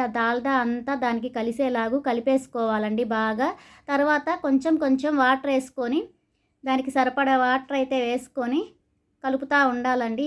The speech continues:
ఎక్కువ పోసేసుకోకుండా కొంచెం కొంచెం కలిపేదాన్ని బట్టి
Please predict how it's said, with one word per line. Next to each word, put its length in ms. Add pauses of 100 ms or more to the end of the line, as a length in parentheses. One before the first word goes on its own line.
ఎక్కువ 240 (100)
పోసేసుకోకుండా 880 (120)
కొంచెం 360
కొంచెం 300 (760)
కలిపేదాన్ని 600
బట్టి 220